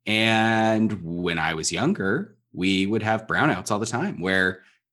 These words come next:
y-, you had to turn everything off. Like,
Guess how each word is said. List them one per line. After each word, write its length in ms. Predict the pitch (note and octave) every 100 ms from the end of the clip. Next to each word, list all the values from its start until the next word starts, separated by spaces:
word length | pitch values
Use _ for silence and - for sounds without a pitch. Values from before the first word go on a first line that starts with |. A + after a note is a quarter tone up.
| _ _
y-, 100 | G2 - -
you 160 | A2+
had 240 | A2 B2 B2+
to 40 |
turn 260 | B2 C#3+ C#3
everything 360 | C3+ D3 A#2+
off. 460 | A#2+ A3 - - -
Like, 260 | A2 G#2+